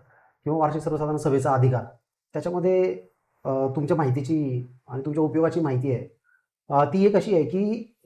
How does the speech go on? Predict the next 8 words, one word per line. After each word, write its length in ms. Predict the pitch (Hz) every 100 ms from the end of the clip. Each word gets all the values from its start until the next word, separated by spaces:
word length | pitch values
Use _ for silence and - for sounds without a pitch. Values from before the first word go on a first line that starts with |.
| 165
जर 160 | 196
समजा 600 | 214 180 175 185 208 220
संचालकांनी 760 | - 147 139 165 160 151 156 123 - - _ - - _ _ _ _ _ _ _
त्यांच्या 320 | 165 160 190 196
अधिकार 360 | 165 139 190
कक्षेच्या 360 | 196 - 175 190
बाहेर 380 | 139 131 - 120
जाऊन 320 | 139 135